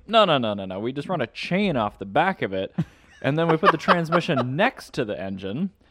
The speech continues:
and then we put the differential sort of in the middle and run that through the engine.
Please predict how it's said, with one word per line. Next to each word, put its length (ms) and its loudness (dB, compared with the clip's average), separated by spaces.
and 120 0
then 80 2
we 60 0
put 180 0
the 60 -2
differential 520 2
sort 220 4
of 60 2
in 40 -2
the 60 0
middle 340 2
and 120 0
run 200 2
that 240 0
through 200 -6
the 100 -6
engine. 360 -16